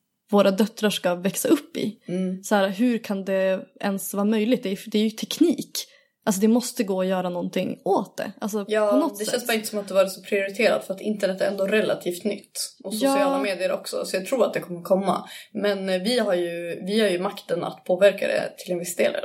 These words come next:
Speaker 2: alla fall.
Speaker 1: Ja, precis. Och då blev jag så himla inspirerad av våran vän Bisse.
Speaker 2: Mm.
Speaker 1: Eh, som faktiskt hade anmält en kommentar.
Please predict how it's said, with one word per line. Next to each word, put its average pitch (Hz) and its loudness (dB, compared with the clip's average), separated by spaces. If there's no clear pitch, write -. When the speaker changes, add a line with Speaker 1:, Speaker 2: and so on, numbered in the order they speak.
Speaker 2:
alla - -6
fall. 214 -2
Speaker 1:
Ja, 247 2
precis. - -4
Och 208 -6
då 220 2
blev 233 2
jag 226 0
så 214 -4
himla 196 -2
inspirerad 190 -2
av 190 -2
våran 185 -2
vän 185 -2
Bisse. - 0
Speaker 2:
Mm. 214 2
Speaker 1:
Eh, 196 2
som 185 -2
faktiskt 190 -4
hade 185 0
anmält 196 0
en - -6
kommentar. - 0